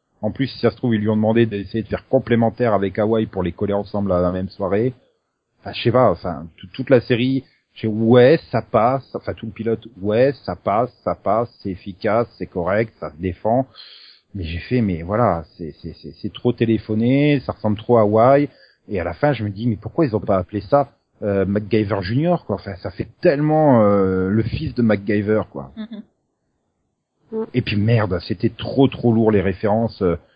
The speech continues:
Speaker 1: <laughs> tu vas pas utiliser comme un chewing-gum. <laughs> Regardez,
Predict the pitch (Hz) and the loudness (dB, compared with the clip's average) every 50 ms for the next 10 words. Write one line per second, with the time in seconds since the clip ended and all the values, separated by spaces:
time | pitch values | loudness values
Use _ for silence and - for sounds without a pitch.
0 | _ _ _ _ _ _ _ _ - 156 208 - - _ _ - 165 139 143 135 | _ _ _ _ _ _ _ _ 0 0 0 0 -2 _ _ -8 -2 0 0 2
1 | - 127 123 120 - - 123 113 117 120 - 123 110 107 104 98 95 - - 147 | 2 2 0 0 0 0 -2 0 0 0 0 0 0 0 0 -2 -2 -2 -2 -2
2 | 147 147 170 175 190 190 175 123 - - 127 120 - - 147 - 156 135 110 - | 0 2 2 2 2 4 2 0 2 2 -2 -2 -2 -6 -18 -18 -14 -14 -12 -8
3 | - 135 - - 170 139 175 180 156 156 139 147 147 139 139 165 185 196 170 147 | -8 -6 -4 -4 0 2 2 2 2 2 4 4 4 6 6 8 6 8 8 6